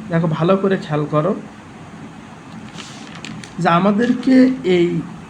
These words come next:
বিষয়টা পড়তে হলে চতুর্ভুজের যে টপিকসগুলো আমি তোমাদের একটু আগে পড়িয়েছি, বৈশিষ্ট্য খুব ভালোভাবে জানতে হবে, কারণ বৈশিষ্ট্য কম আর বৈশিষ্ট্য বেশি।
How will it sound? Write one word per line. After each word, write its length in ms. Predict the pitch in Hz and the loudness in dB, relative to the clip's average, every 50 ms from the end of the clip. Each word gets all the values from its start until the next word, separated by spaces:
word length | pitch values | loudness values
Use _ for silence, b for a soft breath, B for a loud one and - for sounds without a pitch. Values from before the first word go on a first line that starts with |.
| - - | -10 -2
বিষয়টা 500 | 170 180 190 - 214 220 220 220 254 220 - | 0 0 0 4 4 4 4 4 2 0 2
পড়তে 340 | - 175 175 170 - - 247 | 2 0 0 0 0 0 4
হলে 280 | 233 220 240 240 240 233 | 6 6 6 6 4 4
চতুর্ভুজের 840 | 233 - 196 180 - 214 208 214 208 196 220 226 208 226 202 175 | 4 4 4 4 6 4 4 4 6 4 2 2 2 0 0 0
যে 300 | 170 180 180 175 170 160 - - - B B B B B B - - | 0 0 0 2 0 -2 -2 -6 -14 B B B B B B -2 2
টপিকসগুলো 500 | 165 165 175 214 202 208 214 226 220 220 | 2 4 4 2 0 2 2 4 6 6
আমি 140 | 220 220 | 6 6
তোমাদের 260 | 214 220 214 214 214 202 | 6 6 6 6 6 6
একটু 340 | 185 - - - - 180 | 4 2 0 -2 0 0
আগে 180 | 180 175 170 175 170 | 2 2 2 0 0
পড়িয়েছি, 720 | 170 170 175 190 214 233 233 233 - 254 247 247 254 254 - - - - 151 143 | 2 2 4 4 4 4 4 0 0 0 0 0 0 -4 -4 -8 -8 -6 -4 0
বৈশিষ্ট্য 540 | 147 180 196 202 - 254 254 - - 277 247 | 4 4 4 4 4 4 0 0 0 -2 -2
খুব 200 | 254 - 214 170 | -2 0 -2 -2
ভালোভাবে 520 | 165 143 147 165 185 190 196 214 208 202 | -2 0 2 2 4 4 4 4 4 4
জানতে 400 | 165 156 135 131 127 127 123 135 | 2 2 0 -2 -6 -8 -8 -6
হবে, 160 | 135 127 117 - - - - - - B B B B B B B - | -6 -6 -6 -8 -10 -14 -18 -18 -18 B B B B B B B -4
কারণ 180 | 170 170 175 165 151 | -2 2 2 2 2
বৈশিষ্ট্য 540 | 170 175 190 - - 233 208 - - 254 - - - - - | 4 2 2 2 0 -2 -2 0 0 -2 -2 -2 -6 -2 2
কম 280 | 196 202 226 277 277 | 4 6 6 6 4
আর 140 | 262 240 214 | 4 4 2
বৈশিষ্ট্য 600 | 180 180 185 175 170 220 214 208 - - 311 359 - - - - - - 165 143 131 | 4 2 2 2 2 2 0 0 2 -2 -2 -4 -4 -10 -18 -18 -14 -8 -8 -6 -2
বেশি। 280 | 143 135 127 - - | -2 -2 -2 -4 -8